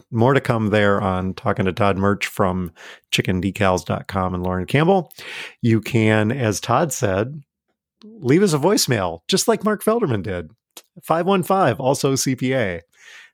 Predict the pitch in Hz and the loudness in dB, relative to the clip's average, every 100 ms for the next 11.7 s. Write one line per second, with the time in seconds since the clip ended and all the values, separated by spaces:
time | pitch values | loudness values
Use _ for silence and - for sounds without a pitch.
0 | _ 104 - 101 95 117 117 160 156 165 | _ -8 -4 -4 -2 -2 0 2 2 2
1 | 160 - 196 185 175 - 233 131 101 101 | 0 -2 0 2 2 2 2 2 0 -2
2 | 107 113 _ _ - - - - 98 92 | -6 -10 _ _ -10 -8 -10 -8 -6 -6
3 | 82 82 - 131 95 - 117 110 104 _ | -6 -8 -4 -4 -4 -6 -12 -14 -18 _
4 | _ - - - _ - 123 - 110 101 | _ -20 -20 -20 _ -4 -4 0 -2 -2
5 | - 160 143 170 175 147 110 - 165 185 | 0 -2 2 2 2 0 -4 0 2 2
6 | 156 110 - 175 165 180 160 147 180 160 | -2 -8 -2 -2 2 0 2 2 0 0
7 | 143 208 - - _ _ _ - 226 - | 0 -2 -6 -10 _ _ _ -2 -2 0
8 | - 185 196 196 185 180 180 - 190 196 | -2 -2 0 2 2 2 2 2 0 0
9 | 190 196 196 - 233 226 117 _ _ _ | -2 -4 -4 -2 -2 -2 -8 _ _ _
10 | _ - - - - - - 220 170 - | _ -20 -14 -12 -12 -16 -16 -6 -2 0
11 | 156 147 147 139 139 131 135 | 0 -2 -2 -2 -4 -4 -8